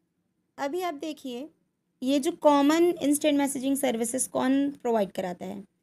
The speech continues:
ठीक है। कुछ एप्लीकेशन बेस्ड सर्विस हैं, कुछ वेब बेस्ड, अ, सर्विसेज प्रोवाइड कराते हैं। तो इसमें देखो, जैसे Google Hangout है, ये क्या कराता है, ये भी इंस्टेंट मैसेजिंग प्रोवाइड कराता है।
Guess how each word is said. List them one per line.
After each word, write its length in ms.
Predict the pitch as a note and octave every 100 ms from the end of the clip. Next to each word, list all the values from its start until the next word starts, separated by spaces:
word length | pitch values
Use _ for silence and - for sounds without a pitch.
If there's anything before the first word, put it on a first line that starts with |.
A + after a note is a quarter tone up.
| _ -
ठीक 160 | C#4+
है। 60 | A#3+
कुछ 220 | C4 B3+
एप्लीकेशन 640 | A3+ A3+ B3 C4+ C#4 C4+
बेस्ड 220 | B3+ B3
सर्विस 440 | - B3 A3+ A3+ A#3
हैं, 140 | A#3
कुछ 220 | B3+ B3
वेब 200 | A#3 B3
बेस्ड, 300 | A3 A#3+ A#3 - - - - _ _ -
अ, 260 | A3 A3 G#3+ G#3+ - G#3+ -
सर्विसेज 460 | - B3 A3+ A3+ -
प्रोवाइड 280 | A#3+ A3+ A3
कराते 300 | A3 G#3 G#3
हैं। 200 | A3 A3
तो 200 | C#4 C#4+
इसमें 260 | C#4+ C#4+
देखो, 220 | C#4+ D4 E4+ - _ _ _ _ -
जैसे 160 | B3+ D4
Google 380 | B3+ D#4 E4 E4
Hangout 460 | C4+ A#3 A3 G#3+
है, 120 | - - -
ये 160 | B3
क्या 160 | C#4 C#4
कराता 320 | C4+ C4+ C#4
है, 260 | C4+ C4+ -
ये 200 | A#3 B3
भी 240 | C4 C#4+
इंस्टेंट 400 | - B3+ B3 B3
मैसेजिंग 340 | B3 B3 A#3+ B3
प्रोवाइड 280 | B3 A#3
कराता 280 | A#3+ A#3+
है। 80 | A#3